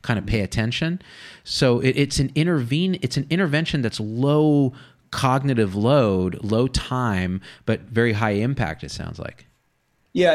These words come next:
Speaker 2: and the aim there is to, you know, to develop any habit. You know, that's what a lot of my research is around, is how, how do habits form, how can, can we break bad ones and form, you know, good ones, quote unquote.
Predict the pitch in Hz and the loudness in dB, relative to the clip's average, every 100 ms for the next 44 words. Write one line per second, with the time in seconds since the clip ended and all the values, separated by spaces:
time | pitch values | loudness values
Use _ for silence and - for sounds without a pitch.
0 | 160 170 170 180 202 151 135 123 131 127 | 4 2 0 0 0 2 2 2 -2 -4
1 | - 139 120 120 143 131 113 - 127 107 | -2 -2 -2 -6 -4 -2 -4 -6 -8 -4
2 | 127 131 147 139 127 110 139 156 113 90 | 0 2 2 0 -2 -2 -2 -2 -4 -6
3 | 110 113 123 120 107 78 110 117 117 107 | -4 -2 -2 -2 -6 -6 -2 -2 0 -4
4 | 107 123 120 101 107 98 113 117 101 107 | -2 -2 -2 -6 -6 -6 -6 -4 -6 -8
5 | 110 110 92 113 101 110 101 - 123 110 | -8 -8 -4 -6 -4 -6 -8 -8 -8 -4
6 | 110 107 101 _ 123 110 95 123 123 110 | -6 -8 -14 _ -6 -4 0 -2 0 -2
7 | 113 110 101 107 - 113 107 95 _ 110 | -2 -4 -8 -10 -8 -8 -8 -10 _ -8
8 | 98 127 135 120 104 - 101 98 92 98 | -4 -2 0 -2 -6 -8 -10 -8 -6 -6